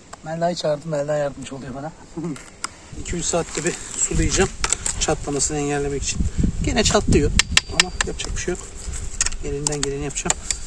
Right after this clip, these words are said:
Şöyle diplerini harçla dolduruyorum. Bunun altında da taş dolu.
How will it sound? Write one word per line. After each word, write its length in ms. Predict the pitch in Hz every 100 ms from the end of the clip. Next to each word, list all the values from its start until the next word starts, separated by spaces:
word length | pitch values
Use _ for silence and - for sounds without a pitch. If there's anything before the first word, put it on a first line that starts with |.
| - - - - - - -
Şöyle 200 | 165 147
diplerini 420 | 160 - 147 175 - - - -
harçla 300 | 165 - 139
dolduruyorum. 480 | 139 135 135 151 196 - - - - - - - - - - - - -
Bunun 100 | 160
altında 420 | 151 147 165 165
da 100 | 156
taş 280 | - 160 -
dolu. 220 | 135